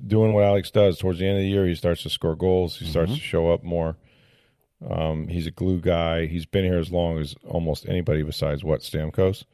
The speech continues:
Speaker 2: He's actually been in the
Speaker 1: Um,
Speaker 2: organization longer. He was drafted the year before Stamkos.
Speaker 1: That's right.
Speaker 2: But he
Speaker 1: That,
Speaker 2: went
Speaker 1: you're
Speaker 2: to
Speaker 1: right. He's
Speaker 2: college.
Speaker 1: the
Speaker 2: He went to
Speaker 1: longest
Speaker 2: college for
Speaker 1: tenured
Speaker 2: four
Speaker 1: Lightning.
Speaker 2: years,
Speaker 1: That's
Speaker 2: so.
Speaker 1: right. Yeah.
Speaker 2: So
Speaker 1: That's
Speaker 2: he didn't
Speaker 1: right.
Speaker 2: sign right away. So he hasn't, I mean, he was drafted by them, but didn't sign for a few years.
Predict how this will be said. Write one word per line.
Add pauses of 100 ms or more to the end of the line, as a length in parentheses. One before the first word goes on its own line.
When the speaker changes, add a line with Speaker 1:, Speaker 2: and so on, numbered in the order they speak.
(540)
Speaker 2:
He's
actually
been
in
the
Speaker 1:
Um,
Speaker 2:
organization
longer.
He
was
drafted
the
year
before
Stamkos. (180)
Speaker 1:
That's
right.
Speaker 2:
But
he
Speaker 1:
That,
Speaker 2:
went
Speaker 1:
you're
Speaker 2:
to
Speaker 1:
right.
He's
Speaker 2:
college.
Speaker 1:
the
Speaker 2:
He
went
to
Speaker 1:
longest
Speaker 2:
college
for
Speaker 1:
tenured
Speaker 2:
four
Speaker 1:
Lightning.
Speaker 2:
years,
Speaker 1:
That's
Speaker 2:
so.
Speaker 1:
right. (220)
Yeah. (120)
Speaker 2:
So
Speaker 1:
That's
Speaker 2:
he
didn't
Speaker 1:
right.
Speaker 2:
sign
right
away.
So
he
hasn't, (800)
I
mean,
he
was
drafted
by
them,
but
didn't
sign
for
a
few
years.